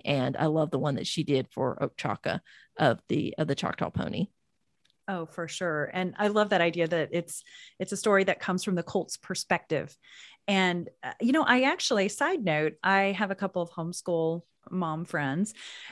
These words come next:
Speaker 2: and they're using this podcast in their teaching for their kids.
Speaker 1: Mm.
Speaker 2: And so I was thinking, they really need to also get your books. So I'm, I'm sure, w-, would you recommend this one as a good start for,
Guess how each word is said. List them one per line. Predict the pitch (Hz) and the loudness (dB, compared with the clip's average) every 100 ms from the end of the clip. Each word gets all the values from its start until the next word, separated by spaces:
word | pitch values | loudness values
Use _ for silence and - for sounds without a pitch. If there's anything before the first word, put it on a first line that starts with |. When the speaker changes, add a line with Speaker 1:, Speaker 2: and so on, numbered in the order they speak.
| - 202 | -4 2
Speaker 2:
and | 185 175 170 170 | 4 4 2 2
they're | 180 180 175 | 2 4 4
using | 175 196 190 180 165 165 175 - | 0 -4 -2 -2 -2 -2 -4 -4
this | 185 - | -4 -4
podcast | - 240 226 185 156 160 - - | 0 0 2 0 0 -2 -6 -6
in | 175 175 170 | -2 -2 0
their | 170 160 160 | 0 0 -2
teaching | - 160 160 160 | -6 -10 -8 -8
for | 160 | -6
their | 156 156 | -4 -4
kids. | - 240 156 160 247 | -2 2 2 0 -4
Speaker 1:
Mm. | 226 | -2
Speaker 2:
And | 170 156 160 170 | 0 0 -2 -4
so | - 220 | -4 -2
I | 196 | 0
was | 196 | -2
thinking, | - 370 - 165 151 160 - - - - _ | -4 -6 -2 -2 -2 -6 -12 -20 -20 -20 _
they | 165 | -10
really | 185 214 320 311 233 | -8 -4 0 6 6
need | 220 220 | 6 4
to | - | 2
also | 214 226 208 | 0 0 -2
get | 190 190 | -2 -2
your | 160 | -2
books. | 147 185 240 - - - - | -6 -2 0 0 -4 -12 -8
So | - 202 180 170 165 165 - | 2 4 6 6 4 2 -4
I'm, | 185 190 185 180 _ - | -4 -2 -2 -6 _ -10
I'm | 175 170 | -6 -6
sure, | - - | -4 0
w-, | 196 208 | 0 2
would | 214 | 4
you | 254 | 4
recommend | 269 277 254 233 202 | 4 4 4 4 2
this | 214 - | 0 2
one | 240 | 2
as | 214 190 | 2 0
a | 185 | 0
good | 196 190 | -2 -4
start | - 196 - - | 0 2 2 -2
for, | 185 175 180 | 0 2 2